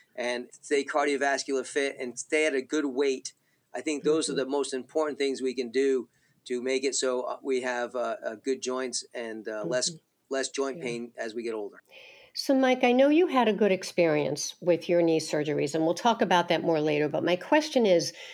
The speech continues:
Speaker 2: do you think because of all of the exercising that you've done and staying fit, it's made a difference in your recovery?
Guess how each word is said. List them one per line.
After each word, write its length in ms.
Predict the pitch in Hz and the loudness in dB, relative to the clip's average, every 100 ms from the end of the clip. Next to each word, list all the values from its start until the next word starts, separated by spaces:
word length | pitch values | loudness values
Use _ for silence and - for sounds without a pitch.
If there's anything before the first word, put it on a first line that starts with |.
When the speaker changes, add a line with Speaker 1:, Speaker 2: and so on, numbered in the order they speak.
| - - | -8 0
Speaker 2:
do 80 | |
you 260 | 208 226 339 | 2 4 4
think 440 | 349 285 247 247 | 4 4 4 2
because 500 | 202 196 - 180 180 | -2 0 2 2 2
of 80 | 190 | -2
all 280 | - 180 170 | 2 4 4
of 120 | 156 | 2
the 180 | 160 - | -2 2
exercising 760 | 214 214 - 226 226 208 202 190 | 2 2 -2 0 4 4 6 4
that 140 | 180 | 4
you've 200 | 175 175 | 2 0
done 260 | 185 170 165 | 2 2 2
and 120 | 156 | 0
staying 440 | - - 190 175 175 | 0 4 6 6 4
fit, 320 | 190 175 - - - - | 2 2 0 -18 -14 -2
it's 180 | 214 - | -2 2
made 200 | 220 214 | 4 4
a 60 | 196 | 4
difference 520 | 208 196 202 190 - 226 | 2 2 2 2 2 4
in 80 | |
your 120 | 208 175 | 4 4
recovery? 580 | 175 - 165 139 120 | 0 0 0 -2 -4